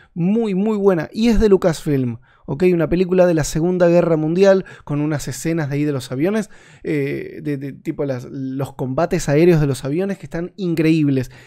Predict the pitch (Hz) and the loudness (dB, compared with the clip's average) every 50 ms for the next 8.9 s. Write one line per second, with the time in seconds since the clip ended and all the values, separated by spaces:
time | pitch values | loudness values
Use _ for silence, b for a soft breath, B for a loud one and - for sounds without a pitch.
0 | B B B 156 151 143 143 143 143 - 233 233 202 - - 190 202 202 185 175 | B B B 0 2 4 4 4 6 6 4 4 4 2 2 4 4 4 2 2
1 | 156 - 226 220 196 156 - 175 165 - 202 196 175 220 233 226 - 214 170 147 | 0 0 4 4 4 4 4 2 0 0 -2 -2 -2 -2 -4 0 0 0 0 2
2 | 202 190 147 - 156 143 131 B B B B B B B 165 165 180 202 220 214 | 0 -2 -2 -2 -4 -4 -4 B B B B B B B -2 0 2 2 2 2
3 | 202 190 208 220 208 196 190 170 160 156 160 220 247 214 240 233 214 - 202 170 | 2 2 0 2 4 4 4 4 4 2 0 -2 -2 0 -2 -4 -4 -2 0 4
4 | 180 180 185 190 202 214 233 240 233 190 - 233 220 220 202 180 175 147 165 165 | 4 6 6 4 2 2 2 0 0 0 -2 -2 -2 0 0 -2 -2 0 2 2
5 | 180 185 170 - 180 175 175 175 - b b b b b - - 196 165 170 190 | 2 2 2 2 2 2 2 2 -2 b b b b b -2 -2 -2 0 4 4
6 | 190 180 170 190 185 170 - _ _ - - 214 220 226 208 - 185 160 151 180 | 4 4 4 2 2 0 -2 _ _ 0 0 0 0 0 -4 -6 -4 2 4 4
7 | 214 233 220 190 185 170 160 151 151 147 175 147 - - 180 185 190 - - 180 | 4 4 2 2 2 2 2 2 2 0 0 -2 0 2 2 2 0 -2 -2 -2
8 | 175 170 175 151 147 151 147 139 143 147 135 127 127 117 127 - _ | 0 2 2 2 2 2 2 2 2 0 0 0 -2 -6 -8 -10 _